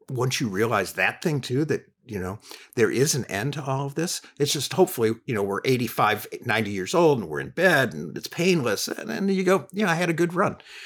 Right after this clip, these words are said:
But that unknown fear that maybe our life is gonna get snatched from us far, far too early. And what's gonna happen with my kids? What's gonna happen with my spouse?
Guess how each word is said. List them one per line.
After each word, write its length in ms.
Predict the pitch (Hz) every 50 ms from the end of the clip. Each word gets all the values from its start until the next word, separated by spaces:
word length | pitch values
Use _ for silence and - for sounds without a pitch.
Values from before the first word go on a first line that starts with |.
| - - - - - - - - - _ _ _ _ _ _ _
But 400 | - 127 113 - 143 127 - -
that 220 | - 123 110 - -
unknown 420 | 131 131 151 143 117 120 156 165 139
fear 260 | - 107 95 95 95
that 160 | 101 - -
maybe 260 | 113 117 131 131 117
our 80 | 104 98
life 240 | 101 110 123 - 113
is 80 | 101
gonna 160 | - 110 98
get 160 | 98 98 - -
snatched 580 | - - - - 95 95 113 135 131 - -
from 240 | - - 117 107 113
us 440 | 120 117 - - - - - - - - -
far, 380 | - 113 104 113 131 131 131
far 280 | - - - 101 101 95
too 320 | - - - 131 107 101 95
early. 400 | - 107 107 113 110 - - - _ _ -
And 200 | 107 107 110 104 - 117
what's 160 | 123 113 -
gonna 160 | - 117 110
happen 300 | 110 113 107 - 101 92
with 160 | 85 - -
my 100 | - 110
kids? 480 | - - - - 185 160 151 120 101 92
What's 140 | 87 - -
gonna 180 | 98 80 92
happen 280 | 98 101 98 - - 101
with 140 | - - -
my 120 | 95 90
spouse? 440 | - - - 131 123 123 104 -